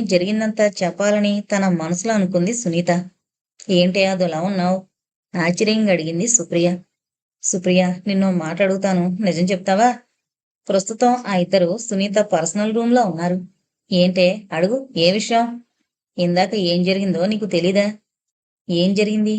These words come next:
నాకు తెలియడం ఏమిటి?" ఆశ్చర్యంగా అంది. "ధనపతి బాబు ఎవరో నీకు తెలుసా?" "వాడెవడు? నాకేం తెలుసు?" "నీకు తెలుసు అనుకున్నాను." "ఇంతకీ జరిగిందేంటి?" "ఏం లేదు, ట్రాఫిక్‌లో ధనపతి బాబు మనుషులకు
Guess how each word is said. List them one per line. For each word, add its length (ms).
నాకు 200
తెలియడం 440
ఏమిటి?" 300
ఆశ్చర్యంగా 640
అంది. 240
"ధనపతి 440
బాబు 220
ఎవరో 220
నీకు 200
తెలుసా?" 320
"వాడెవడు? 520
నాకేం 340
తెలుసు?" 300
"నీకు 180
తెలుసు 340
అనుకున్నాను." 420
"ఇంతకీ 300
జరిగిందేంటి?" 640
"ఏం 220
లేదు, 260
ట్రాఫిక్‌లో 580
ధనపతి 440
బాబు 260
మనుషులకు 560